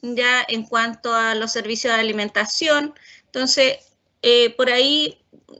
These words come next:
hay que, eh, tu-, se tuvo que reestructurar un poco, eh, los servicios de alimentación.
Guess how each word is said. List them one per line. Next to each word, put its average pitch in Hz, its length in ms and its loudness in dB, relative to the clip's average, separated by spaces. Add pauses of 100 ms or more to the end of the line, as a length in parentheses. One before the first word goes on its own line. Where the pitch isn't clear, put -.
(180)
hay 254 240 0
que, 247 640 2
eh, 226 100 -2
tu-, 247 200 0
se - 200 0
tuvo 254 300 -2
que 254 120 0
reestructurar 240 800 0
un 247 140 -4
poco, 254 520 -2
eh, 226 240 0
los 220 160 -2
servicios 226 400 -2
de 233 60 0
alimentación. 240 560 -2